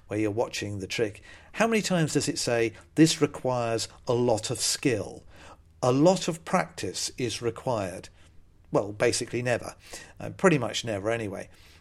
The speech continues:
Because the producers of magic tricks have always made the assumption that the average magician is looking for something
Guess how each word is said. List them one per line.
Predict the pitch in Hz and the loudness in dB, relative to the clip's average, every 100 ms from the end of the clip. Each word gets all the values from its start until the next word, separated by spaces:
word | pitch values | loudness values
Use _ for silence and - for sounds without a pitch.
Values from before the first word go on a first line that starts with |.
| - - - | -20 -20 -10
Because | - 127 139 131 117 | -6 0 4 4 2
the | - 120 | -2 -6
producers | 127 226 226 135 110 | -4 -4 -2 -2 -4
of | 110 | -6
magic | 123 117 110 - | -6 -8 -8 -6
tricks | 131 113 - - - - | -4 -4 -6 -12 -18 -10
have | 120 147 | 0 4
always | 185 - | 4 4
made | 143 127 | 0 -2
the | 110 | -2
assumption | 104 - 202 - 95 101 - - - - - | 0 0 -2 -4 -8 -10 -18 -20 -20 -20 -8
that | 123 - | -8 -6
the | 127 - | -4 0
average | 170 160 151 139 - - | 0 2 2 2 0 -4
magician | 120 107 156 - 101 101 | -6 0 2 2 -2 -6
is | 123 101 | -8 -6
looking | 120 - 143 | -4 -4 -4
for | - 139 | -4 -2
something | - 110 - 110 | -2 -4 -4 -6